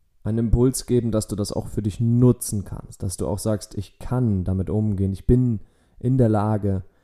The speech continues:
hier was Sinnvolles draus zu schöpfen." Also der Schlüsselsatz nochmal wiederholt für dich, "Du wirst das, woran du den ganzen Tag lang denkst."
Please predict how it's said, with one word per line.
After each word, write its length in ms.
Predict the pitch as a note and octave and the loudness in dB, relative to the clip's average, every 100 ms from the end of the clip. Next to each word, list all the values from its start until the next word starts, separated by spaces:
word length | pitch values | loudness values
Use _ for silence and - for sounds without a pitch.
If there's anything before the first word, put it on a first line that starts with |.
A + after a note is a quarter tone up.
| _ _ | _ _
hier 280 | - C3 B2 | 0 2 4
was 180 | A#2 | 2
Sinnvolles 500 | - G#2+ G2+ G2 F#2+ | 0 -4 -4 -6 -6
draus 300 | - F#2+ F2+ | -8 -6 -6
zu 100 | - | -8
schöpfen." 460 | - F#2+ - - - - _ _ _ _ | -10 -10 -10 -16 -20 -20 _ _ _ _
Also 180 | - B2+ | -2 2
der 120 | C3 | 4
Schlüsselsatz 600 | C3 E3 E3+ C#3+ C3+ - | 6 4 4 2 0 0
nochmal 340 | B2+ A#2 A#2 | -2 0 0
wiederholt 400 | A2+ A2 A2+ C3+ | 2 4 6 4
für 120 | - A#2+ | 2 -2
dich, 340 | A#2+ - - _ - - - - - | -2 -4 -18 _ -20 -20 -20 -20 -10
"Du 160 | - A2+ | -6 2
wirst 360 | D3 F#3 - | 4 4 0
das, 540 | A#2+ B2+ - - - - - | 0 0 -4 -10 -14 -20 -10
woran 380 | - G#2+ A2+ B2 | -4 0 2 2
du 280 | B2 B2+ C3 - _ - | 2 -2 -4 -10 _ -6
den 180 | G2+ | -4
ganzen 600 | F#2+ A2 B2+ C3+ - C3+ | 0 0 0 -4 -4 -4
Tag 400 | B2+ G#2+ F#2 F#2 | -2 -2 -2 -4
lang 280 | F#2+ F#2+ G2 | -4 -2 -2
denkst." 500 | F2+ E2 F2 - - | -4 -6 -8 -18 -20